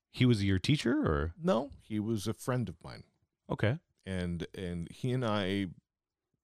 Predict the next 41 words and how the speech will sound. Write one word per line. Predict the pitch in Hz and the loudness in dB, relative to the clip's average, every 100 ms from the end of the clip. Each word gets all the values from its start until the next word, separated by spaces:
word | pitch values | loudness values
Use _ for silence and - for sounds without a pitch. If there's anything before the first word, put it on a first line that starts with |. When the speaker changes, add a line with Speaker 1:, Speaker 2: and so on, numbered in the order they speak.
| _ | _
Speaker 2:
just | - 104 - | -8 -6 -6
decided | - - 95 104 90 | -6 0 0 0 -2
to | 92 85 80 76 - _ _ _ _ _ | -4 -4 -4 -8 -16 _ _ _ _ _
goof | 101 - | -6 -2
around | 98 87 92 | -2 0 -2
when | 85 80 | -2 -4
we | 85 | -4
were | 82 | -4
in | |
high | 73 82 | -4 -6
school. | 90 92 85 87 - - - - - _ _ - | -6 -2 -2 -2 -10 -20 -20 -20 -20 _ _ -4
Um, | 87 90 85 82 82 71 - _ - | -2 0 -2 -2 -4 -8 -18 _ -20
<laughs> | _ - | _ -6
I | 143 - - 175 - | 2 2 2 -4 -2
mean, | 156 | -4
it | 127 151 | -2 -4
was | - | -4
the | 127 | -4
early | 127 113 | -4 -4
nineties. | 95 92 98 92 82 | -4 -2 -2 -4 -6
It | 78 | -10
was, | 80 - - - - - - | -10 -12 -16 -20 -20 -20 -6
it | 110 | -4
was | 95 | 0
in | 110 | 0
living | 120 127 107 | 2 0 0
color. | 101 107 98 | -2 -2 0
We | 87 80 | -2 -4
called | 107 92 | -6 -4
him | 98 | -4
M | 78 104 | -4 -6
C | - 110 | -6 -8
Sammer. | 101 107 95 73 64 _ _ _ _ _ _ _ _ _ | -8 -8 -8 -12 -18 _ _ _ _ _ _ _ _ _
And, | 104 98 98 | -6 -4 -4
and, | - 107 92 82 | -6 -6 -6 -8
and | 101 98 | -8 -6
he | 107 | -6
did, | 101 104 82 90 - - | 0 0 -2 -12 -18 -6
you | |
know, | 101 92 | -2 -2
this | 87 95 - | -2 -4 -6